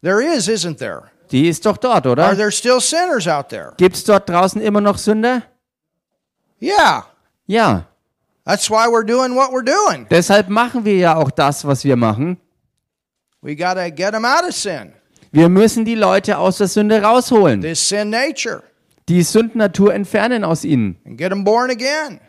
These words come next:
Speaker 2: indem sie von neuem geboren
Speaker 1: And
Speaker 2: werden.
Speaker 1: the righteousness of God imparted into them.
Speaker 2: Dass
Speaker 1: Hallelujah.
Speaker 2: Gerechtigkeit Gottes in sie hineingepflanzt wird. Halleluja.
Speaker 1: Amen.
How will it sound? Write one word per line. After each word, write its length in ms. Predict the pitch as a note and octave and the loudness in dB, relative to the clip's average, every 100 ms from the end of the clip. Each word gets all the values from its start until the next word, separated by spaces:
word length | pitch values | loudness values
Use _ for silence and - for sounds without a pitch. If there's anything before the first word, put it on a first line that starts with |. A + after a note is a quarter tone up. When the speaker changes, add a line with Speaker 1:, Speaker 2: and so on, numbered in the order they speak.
| _ | _
Speaker 2:
indem 320 | - C#3 F3 F#3+ | -6 0 2 2
sie 180 | A3 | 0
von 180 | F3+ G#3 | 0 0
neuem 220 | F#3+ F#3+ G3 | 0 0 0
geboren 380 | F#3+ F#3+ A3+ | 0 2 0
Speaker 1:
And 40 | A3 | 0
Speaker 2:
werden. 260 | E3 B2+ | 0 0
Speaker 1:
the 60 | D3 | -2
righteousness 600 | F3+ A3 G#3+ A#3 F#3 G3 | 0 0 0 -6 -8 -6
of 120 | G#3+ | -4
God 260 | A3+ B3 C4 | 0 0 0
imparted 480 | G#3 - G#3+ A#3+ B3+ | -2 -2 -2 -2 -6
into 320 | C#4+ E4 D#4 | -8 -6 -6
them. 260 | D4 G#3+ C3 | -4 -4 -4
Speaker 2:
Dass 60 | |
Speaker 1:
Hallelujah. 500 | B2+ C#3+ F3 G#3+ C4 C#4 | -4 0 4 4 4 2
Speaker 2:
Gerechtigkeit 720 | F3+ F#3 A3 - - G3 F3+ | 4 4 2 -6 -2 -2 0
Gottes 400 | A3 B3 A3 D#3+ | 2 2 2 -2
in 200 | G3 G3+ | -2 -2
sie 220 | - G3 E3+ | -2 -4 0
hineingepflanzt 1000 | F3 F3 F#3+ C4 C4 - G3+ F3 D3 D#3+ | 0 0 -2 -2 -4 -2 0 0 -2 2
wird. 220 | C#3+ A#2+ | 2 2
Halleluja. 580 | C3 A2+ G#2+ G2+ F#2 E2 | 0 0 2 2 0 -4
Speaker 1:
Amen. 460 | C3+ D#3 F3+ A#3 | -8 -2 0 0